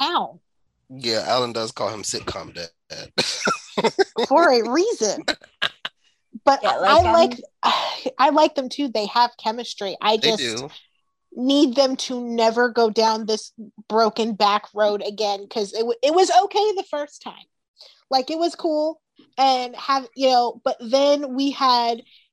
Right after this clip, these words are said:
Speaker 1: G-, Gabby ass-, over here and assumed they were having sex once. Then it happened with Gwen. Now it's happening with Gabby again. Like, you've literally done this three times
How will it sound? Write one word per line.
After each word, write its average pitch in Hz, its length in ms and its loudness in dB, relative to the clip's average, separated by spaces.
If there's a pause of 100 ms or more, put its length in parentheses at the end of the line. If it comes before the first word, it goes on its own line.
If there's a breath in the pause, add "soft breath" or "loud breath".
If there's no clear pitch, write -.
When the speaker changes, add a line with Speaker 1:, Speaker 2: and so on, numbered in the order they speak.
(180)
Speaker 1:
G-, 226 80 -8 (320)
Gabby 277 500 4
ass-, 269 240 -4 (140)
over 262 260 2
here 269 400 0
and 240 140 -4
assumed 262 340 -8
they 262 100 2
were 254 120 0
having 233 340 -6
sex - 400 -10
once. 190 420 -6
Then 233 220 4
it 311 100 6
happened 277 480 2
with 262 160 0
Gwen. 190 440 -2 (320 soft breath)
Now 269 580 4
it's 262 240 0
happening 254 440 -2
with 233 180 -6
Gabby 240 400 0 (100)
again. 233 640 -2 (120)
Like, 220 260 -4 (100)
you've 233 220 -10
literally 269 420 -2
done 247 240 -4
this 233 240 -10
three 247 280 -4
times 240 420 0